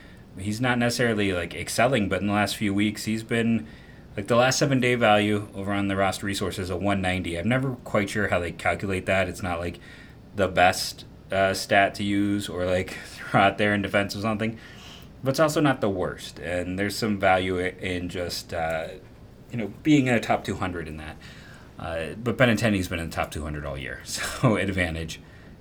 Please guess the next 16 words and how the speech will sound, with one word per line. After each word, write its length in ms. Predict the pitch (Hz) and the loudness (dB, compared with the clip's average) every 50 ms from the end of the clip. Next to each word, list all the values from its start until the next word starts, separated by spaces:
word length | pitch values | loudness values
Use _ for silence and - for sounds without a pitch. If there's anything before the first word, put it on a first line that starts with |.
| - - | -14 -4
to 360 | - 120 95 85 82 73 - - | -2 0 0 0 0 -4 -4 -4
the 120 | 90 87 | -4 -2
Royals. 560 | 85 90 90 90 87 92 90 87 85 85 87 | 0 2 2 4 4 4 4 2 2 0 0
Moving 220 | 107 110 113 120 120 | 0 2 2 4 2
into 120 | 113 110 | 2 2
center 240 | - - 110 104 101 | 2 4 2 2 2
field, 400 | - 113 107 107 101 95 - - - - - - - - - - - | 2 2 4 4 4 2 0 -4 -10 -18 -20 -20 -20 -20 -20 -6 0
Michael 280 | - 139 147 151 170 156 | 0 0 2 4 4 4
A. 100 | 160 151 | 4 2
Taylor 360 | 151 - 156 156 156 151 151 | 0 0 -2 0 0 0 0
has 100 | 143 147 | -2 -2
played 260 | - - 147 147 147 | -2 -2 -2 -2 -2
pretty 240 | - - 151 147 143 | -2 0 2 2 4
well 240 | 135 135 135 135 135 | 4 4 6 6 4
this 240 | 120 110 - - | 2 0 0 -2
year. 240 | 82 76 76 76 - | -2 -4 -4 -6 -8